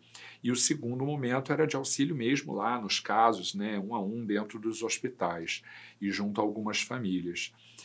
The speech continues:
Então, essa primeira questão sinaliza exatamente o que você disse. Ainda que o indivíduo não tenha uma vida muito agitada, é,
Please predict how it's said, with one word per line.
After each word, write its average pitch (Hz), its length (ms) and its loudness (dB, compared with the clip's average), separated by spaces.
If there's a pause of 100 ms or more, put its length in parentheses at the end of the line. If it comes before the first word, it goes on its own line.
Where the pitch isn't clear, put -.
(160)
Então, 127 300 -2
essa 151 260 8
primeira 123 400 2
questão 139 500 2
sinaliza 139 380 0
exatamente 147 460 -2
o - 40 -10
que 147 60 -6
você 147 260 2
disse. 120 440 0 (360)
Ainda 143 340 6
que 190 100 -6
o - 20 2
indivíduo 151 380 2
não 123 140 -2
tenha 123 140 -6
uma 123 140 -2
vida 143 460 0
muito 110 220 0
agitada, 107 680 2 (680)
é, 113 460 6